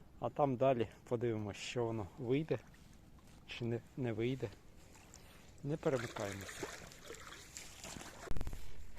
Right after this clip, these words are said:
<laughs> Історія повторюється.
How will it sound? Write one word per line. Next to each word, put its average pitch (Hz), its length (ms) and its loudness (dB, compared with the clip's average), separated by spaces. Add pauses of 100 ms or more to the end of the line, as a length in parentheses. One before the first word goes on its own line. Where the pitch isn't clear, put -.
(320)
<laughs> 196 100 12 (840)
Історія 208 720 10
повторюється. 208 840 6